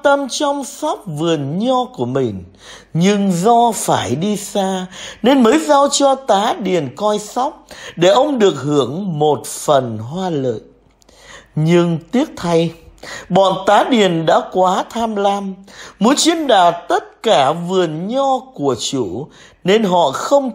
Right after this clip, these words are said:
từ một thủ đoạn nào. Vì thế, khi chủ vườn nho sai đầy tớ đến thu hoa lợi, thì họ đánh người này, giết người kia và sát hại cả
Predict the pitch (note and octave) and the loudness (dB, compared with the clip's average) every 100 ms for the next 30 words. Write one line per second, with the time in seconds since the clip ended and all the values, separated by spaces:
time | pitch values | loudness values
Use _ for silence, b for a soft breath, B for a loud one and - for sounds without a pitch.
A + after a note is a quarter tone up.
0 | - G3+ E3+ C#3 C3+ D3 C3 - B2+ G#2+ | -2 0 2 0 0 -2 -2 -4 -6 -4
1 | A#2 B2+ - A2+ A2 F2 - _ _ _ | 0 -2 -2 -6 -6 -8 -14 _ _ _
2 | _ B B B B C3+ D3+ D3+ - C3+ | _ B B B B 0 4 4 4 2
3 | C3+ F3+ D4+ B B B B F4 - F3+ | 4 2 -2 B B B B 0 4 2
4 | E3+ G3+ F3+ F#3+ C4+ C#4 C4 - D#4 D4 | 4 2 2 2 4 4 2 -2 0 0
5 | A3 E3 D3 - D#3+ G#3+ G#3 F#3 C#4+ - | 2 2 0 2 2 2 0 -2 -4 -6
6 | B3+ B3+ G3 A#3+ A3+ G#3 D#3+ C#3+ - - | -4 -4 -4 0 0 0 0 -2 -6 -14
7 | B B B - B3 G#3+ G#3 F3 D3+ F3+ | B B B -2 2 4 4 2 0 0
8 | F3+ F#3+ D#4 F4 G3 E3+ D3+ D#3+ D3 C3 | 0 0 -4 -2 0 0 -2 -4 -4 -6
9 | - b b _ C#3+ C3+ E3 C4+ - F3+ | -12 b b _ -10 -6 0 0 0 -2
10 | D3+ D3 B2+ - G3+ G3+ G3 B B B | 0 0 0 -6 -2 -2 -2 B B B
11 | C3 D#3+ D3+ A#2+ - C4 - E3 D3+ - | 0 2 2 0 -2 -2 -2 -2 -2 -4
12 | - C#3+ F#2+ | -6 -4 -4